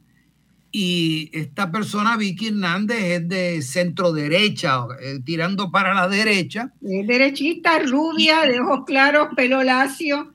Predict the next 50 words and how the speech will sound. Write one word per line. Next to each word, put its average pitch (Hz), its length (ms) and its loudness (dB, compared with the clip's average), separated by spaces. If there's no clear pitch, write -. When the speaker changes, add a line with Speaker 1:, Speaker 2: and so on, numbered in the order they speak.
Speaker 1:
y 226 180 0
le 208 160 4
tira, 220 760 4
y 220 160 -2
le 190 200 0
tira 247 400 4
duro, 240 420 2
duro, 240 340 2
duro 220 360 0
con, 170 480 -6
con 185 320 -6
preguntas. 180 760 -6
El 156 160 -4
otro 175 300 -2
día 240 280 0
le 247 80 0
hacía 220 460 -2
la 208 160 -4
pregunta 220 580 -6
de 208 140 -6
que 165 100 -4
si 185 140 -2
ella 208 160 -2
había 220 180 -4
usado 220 380 -2
marihuana 185 960 0
<laughs> - 60 -20
cuando 208 440 -2
Speaker 2:
Sí, 220 60 -2
Speaker 1:
era, 240 180 0
Speaker 2:
sí, 226 160 0
sí, - 80 -10
Speaker 1:
o 185 140 4
Speaker 2:
sí. 175 60 0
Speaker 1:
droga 254 360 4
cuando 175 400 -6
era, 214 260 -12
era 214 180 -2
Speaker 2:
Y - 40 -2
Speaker 1:
joven, 269 380 0
Speaker 2:
se, - 200 -20
Speaker 1:
¿verdad? 190 160 -2
Speaker 2:
se 247 80 2
la 220 140 2
batió 247 680 2
Speaker 1:
Y, 294 80 -8
y - 20 -6
la - 40 -6
Speaker 2:
perfecto. 240 500 2
Speaker 1:
manera, 226 640 0